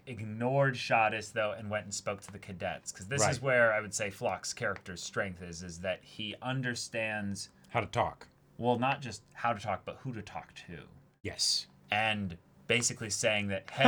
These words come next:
Speaker 1: "Hey, you know, we've given up our lives, so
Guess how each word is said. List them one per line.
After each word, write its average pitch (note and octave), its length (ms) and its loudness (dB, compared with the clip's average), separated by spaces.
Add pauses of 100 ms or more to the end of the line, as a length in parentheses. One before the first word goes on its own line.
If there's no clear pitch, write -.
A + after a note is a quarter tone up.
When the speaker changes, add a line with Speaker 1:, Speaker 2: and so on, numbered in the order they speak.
Speaker 1:
"Hey, E2+ 200 -2 (720)
you G2 140 -6
know, E2+ 240 0 (500)
we've G#2 220 -2
given B2+ 260 2
up A#2+ 160 6
our A2 140 6
lives, F#2+ 680 4 (720)
so F#2+ 480 2